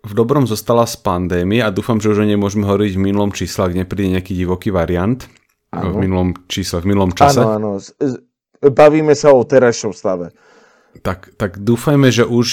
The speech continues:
Speaker 1: je to za nami najhoršie. A to, čo po nej
Speaker 2: No.
Speaker 1: podľa mňa zostalo, je, že sa brutálne posunuli dopredu M R N A technológie. Ja som si pozeral taký zoznam, že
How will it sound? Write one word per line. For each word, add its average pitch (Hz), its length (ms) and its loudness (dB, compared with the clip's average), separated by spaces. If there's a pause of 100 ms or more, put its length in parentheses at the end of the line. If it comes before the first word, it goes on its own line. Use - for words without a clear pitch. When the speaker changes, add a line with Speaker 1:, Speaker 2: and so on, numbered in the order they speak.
Speaker 1:
je 113 120 4
to 117 120 -2
za 92 160 -2
nami 98 280 2
najhoršie. 95 720 -2 (380)
A - 80 -8
to, - 160 -2
čo 143 160 -2
po - 160 -2
nej 135 80 4
Speaker 2:
No. 117 80 -2
Speaker 1:
podľa 123 160 2
mňa 123 100 4
zostalo, 104 400 0
je, 98 140 0
že 104 80 -8
sa 107 120 -4 (340)
brutálne 123 580 0
posunuli 107 400 -4
dopredu 95 480 -2
M 110 160 -2
R 104 160 0
N 104 100 -2
A 107 80 -4
technológie. 92 540 -6
Ja 95 80 -2
som - 80 -4
si 127 120 -4
pozeral 127 360 -2
taký 117 240 -4
zoznam, 98 320 -4
že 95 240 -4